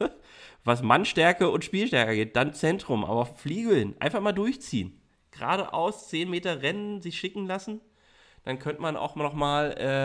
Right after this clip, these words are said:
äh, selber Flanken setzen. Von daher für ihn, wenn man jetzt mal die Gesamtstatistik ansieht, eher so eine Underperformance, ne? Also ich glaub, am Ende kam er nur auf drei Torschussbeteiligung. Da ist er sonst immer mindestens im Schnitt bei fü-, fünf oder sechs,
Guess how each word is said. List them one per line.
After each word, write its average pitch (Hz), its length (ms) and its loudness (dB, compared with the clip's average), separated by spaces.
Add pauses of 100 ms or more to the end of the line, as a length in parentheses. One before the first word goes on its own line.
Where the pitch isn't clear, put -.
(560)
äh, - 40 -14
selber 147 280 -2
Flanken 104 360 -6
setzen. 135 480 -10 (280)
Von 113 160 -8
daher 110 280 0
für - 280 -12
ihn, 175 640 -10 (720)
wenn 110 100 -2
man 113 40 2
jetzt 120 180 -2
mal 139 60 2
die 120 120 -2
Gesamtstatistik 175 720 -4
ansieht, 160 240 -6
eher 131 100 -4
so 127 80 -6
eine 113 120 -2
Underperformance, 95 840 -4
ne? 196 220 -8
Also 104 280 -2 (260)
ich - 60 -20
glaub, 113 200 -6
am 110 100 -4
Ende 139 160 -2
kam 131 220 -2
er 131 60 0
nur 131 140 0
auf 127 120 -8
drei 123 200 -2
Torschussbeteiligung. 175 1160 -6 (340)
Da - 80 -6
ist 110 80 -6
er 117 80 -2
sonst 117 220 -6
immer 127 200 -2
mindestens 131 500 -2
im 117 100 -6
Schnitt 131 240 -8
bei 113 100 -6
fü-, - 200 -14 (160)
fünf 139 260 -8
oder 113 160 0
sechs, - 380 -4